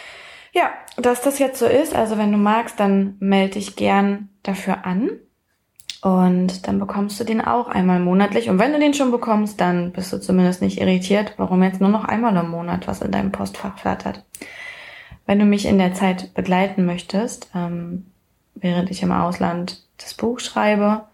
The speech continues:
dann kommst du am besten zu Instagram. Das ist einfach, ja,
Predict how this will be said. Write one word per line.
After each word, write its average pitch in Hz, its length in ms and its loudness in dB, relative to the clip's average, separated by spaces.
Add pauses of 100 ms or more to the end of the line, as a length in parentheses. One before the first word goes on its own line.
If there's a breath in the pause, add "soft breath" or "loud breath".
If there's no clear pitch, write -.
(480 soft breath)
dann 185 400 2
kommst 185 280 -2
du 185 60 0
am 180 80 2
besten 185 320 -4
zu - 120 -12
Instagram. 240 880 2
Das 180 200 -6
ist - 160 -10
einfach, 180 540 -2 (720)
ja, 175 300 -4